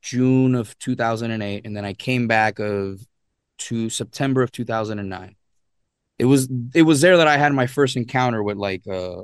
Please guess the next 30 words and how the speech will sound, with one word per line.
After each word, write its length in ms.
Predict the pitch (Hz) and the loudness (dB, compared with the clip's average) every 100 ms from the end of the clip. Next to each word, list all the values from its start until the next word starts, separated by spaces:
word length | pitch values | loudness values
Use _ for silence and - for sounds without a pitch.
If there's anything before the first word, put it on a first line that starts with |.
| 95 | -14
a 100 | 101 - _ _ | -14 -14 _ _
child 320 | - 120 110 | -4 -2 -2
trafficking 520 | - 113 107 101 95 92 | 0 0 0 -4 -10 -10
victim, 460 | 95 - 90 110 _ _ | -12 -14 -20 -20 _ _
which 480 | 120 107 98 - - _ _ _ _ _ | -6 -2 -2 -6 -14 _ _ _ _ _
we 100 | 117 | 2
had 160 | 123 117 | 2 2
a 60 | |
kid 400 | 110 - 131 123 | 0 2 2 2
that 260 | 113 107 - | 0 0 0
was, 640 | 104 98 92 92 98 - - | -2 -2 -4 -6 -12 -16 -12
uh, 460 | 101 92 92 87 - | -8 -6 -8 -10 -2
we 140 | 127 | 2
had, 260 | 143 143 120 - | 4 4 0 -4
we 200 | 127 165 | 2 4
had 320 | 156 147 131 | 4 2 -2
some 200 | - 127 | -4 -2
Iraqi 420 | 120 120 127 127 | 0 2 0 -2
police 360 | 117 117 113 - | -6 -4 -4 -6
M 80 | 107 | -6
I 120 | 104 | -8
Ps 340 | - 113 104 | -6 -8 -6
that 100 | 101 | -6
were 140 | 101 98 | -8 -8
getting 240 | 104 95 | -6 -8
shot 280 | 95 117 110 | -6 -2 -2
in 100 | 101 | -4
the 60 | |
head. 300 | 90 101 76 _ _ _ _ _ _ _ _ _ _ _ _ _ - | -6 -6 -6 _ _ _ _ _ _ _ _ _ _ _ _ _ -2
And 520 | 127 127 123 120 104 | 2 4 4 2 -2